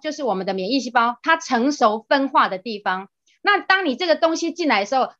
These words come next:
它裴氏斑块它是军队，它就会觉得说，哎，奇怪，我这个军-，军队的军营里面为什么有外人来了？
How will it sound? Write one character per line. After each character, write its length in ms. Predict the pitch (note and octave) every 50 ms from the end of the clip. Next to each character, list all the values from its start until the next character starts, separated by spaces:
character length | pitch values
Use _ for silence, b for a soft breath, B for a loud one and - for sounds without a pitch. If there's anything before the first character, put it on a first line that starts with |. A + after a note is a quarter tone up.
| _ _ _ -
它 140 | E4+ F4+
裴 200 | E4 - D4+ B3+
氏 120 | C#4 D4 D#4+
斑 180 | B3+ D4 C#4+
块 140 | C#4 D4+ C4+
它 140 | C4+ C#4+ C#4
是 120 | B3+ C4+
军 300 | B3 - C4 B3 A#3+ A#3+
队， 280 | A3 C4+ G#3+ E3 D3+ - -
它 100 | F4 F#4+
就 140 | F#4+ G#4 G#4
会 100 | G4+ -
觉 160 | C#4+ D4 D#4
得 140 | D4 C#4 C#4
说， 100 | D#4 -
哎， 280 | - D4+ F4+ G4+ - _ _ _ _ _
奇 200 | - - D4 D4
怪， 240 | F#4 F#4 D#4 A#3 G3
我 100 | B3 C4
这 120 | B3+ G4
个 80 | F#4 D#4
军-， 360 | B3+ - F4 F4+ F4+ E4 -
军 260 | - - F4 F4 E4+ D4+
队 140 | F4+ E4
的 100 | C#4+ C4+
军 260 | B3+ - E4 E4+ E4 C#4
营 140 | B3 B3
里 100 | A#3+ G#3
面 180 | A3 D4 E4 D4+
为 120 | F4 F#4
什 100 | - -
么 80 | G#3+ G3
有 140 | G3 F#3+ F#3+
外 240 | - E4+ E4 C4 A3+
人 240 | G#3 F#3 F3+ F#3
来 180 | F#3 F3 E3 E3+
了？ 220 | E3+ F#3 E3 D3+